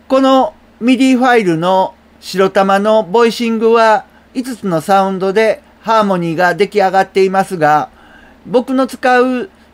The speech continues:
ユージャムというのは、あまり複雑になりすぎると良くないですので、このようにします。前回のおさらいです。これをコードトラックに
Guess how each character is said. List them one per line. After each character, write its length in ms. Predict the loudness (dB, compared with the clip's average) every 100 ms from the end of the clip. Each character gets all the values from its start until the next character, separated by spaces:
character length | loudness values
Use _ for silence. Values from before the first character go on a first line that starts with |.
| -4
ユ 220 | 0 2
ー 20 |
ジ 100 | 2
ャ 80 | 0
ム 140 | -2
と 300 | -6 _ -2
い 80 | 0
う 100 | 0
の 160 | 0 2
は、 340 | 2 0 -2 -10 -20 -20 -20 -20 _
あ 120 | -2 0
ま 120 | 2
り 100 | 0
複 220 | -4 -2
雑 240 | -2 -2
に 140 | -4 -2
な 120 | -2
り 120 | -2
す 120 | -4
ぎ 140 | -6 -4
る 140 | -4
と 340 | 0 2 2 -2
良 160 | -2 0
く 100 | 0
な 160 | 0
い 80 | 0
で 100 | -2
す 140 | -4 -6
の 160 | -4
で、 320 | -2 -2 -2 -8 _ -6
こ 140 | -2
の 120 | 0
よ 180 | 2 2
う 20 |
に 400 | 0 -4 -6 -12
し 120 | -8 -2
ま 220 | -2 -2
す。 200 | -6 -20 _ _ _ _ -20 -4
前 220 | 0 0
回 240 | 0 0 2
の 240 | 0 0 -6
お 80 |
さ 180 | -2 2
ら 140 | 2 2
い 80 |
で 160 | 0 -2
す。 180 | -6 -20 _ _ _ _ _ _ _ _ _ _ -2
こ 100 | 2
れ 180 | 4
を 340 | 4 4 2 -2
コ 140 | 0 2
ー 40 |
ド 140 | 2
ト 120 | 0 0
ラ 120 | 0
ッ 20 |
ク 220 | -2 -4
に 340 | -2 -4 -6